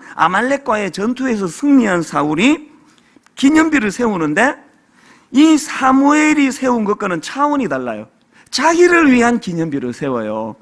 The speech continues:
왜 사울은 자기를 위한 기념비를 세웠을까요? 짐작컨대 얼마나 많은 주변 사람들이 칭찬했겠습니까? "왕이시여, 대단하시옵니다. 왕의 전략이 탁월해서 우리가 이겼습니다.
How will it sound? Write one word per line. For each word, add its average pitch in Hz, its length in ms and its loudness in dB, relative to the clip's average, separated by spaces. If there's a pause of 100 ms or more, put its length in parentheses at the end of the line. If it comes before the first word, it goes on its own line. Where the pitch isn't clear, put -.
(1160)
왜 320 320 4
사울은 277 580 0
자기를 277 540 0
위한 220 220 0
기념비를 202 460 -4
세웠을까요? 156 760 -6 (640)
짐작컨대 269 800 -2 (260)
얼마나 247 540 6
많은 339 320 0
주변 311 280 -2
사람들이 285 680 -2
칭찬했겠습니까? 247 1040 -6 (160)
"왕이시여, 277 580 -2 (220)
대단하시옵니다. 294 880 -2 (480)
왕의 349 320 2
전략이 339 580 2
탁월해서 339 580 0
우리가 285 260 0
이겼습니다. 254 680 -2